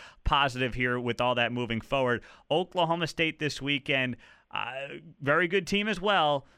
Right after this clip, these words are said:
But what have you seen from those guys that you believe maybe you can improve on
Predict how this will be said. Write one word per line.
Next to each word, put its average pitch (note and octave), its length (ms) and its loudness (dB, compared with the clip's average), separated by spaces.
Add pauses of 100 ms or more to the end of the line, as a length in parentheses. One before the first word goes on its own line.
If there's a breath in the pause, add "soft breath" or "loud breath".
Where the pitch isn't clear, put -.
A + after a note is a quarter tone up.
(140 soft breath)
But C#3+ 180 0
what D#3 240 0
have E3 280 0
you E3+ 120 -2
seen D#3+ 400 -2
from C#3+ 240 -4
those C3+ 320 -2
guys B2+ 480 0
that A#2+ 160 -2
you C3 180 -2
believe B2 320 -2
maybe A#2 280 -2
you A#2 120 -2
can A#2+ 240 -4
improve C3+ 480 -2
on A2 300 0